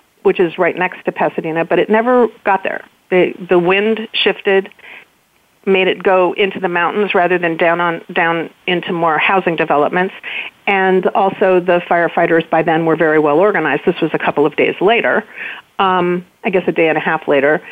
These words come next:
they were able to sort of beat it back and,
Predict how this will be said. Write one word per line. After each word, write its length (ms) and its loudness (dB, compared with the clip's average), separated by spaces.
they 240 2
were 220 2
able 320 0
to 400 -2
sort 140 2
of 140 -10
beat 140 2
it 140 -2
back 440 -4
and, 360 -8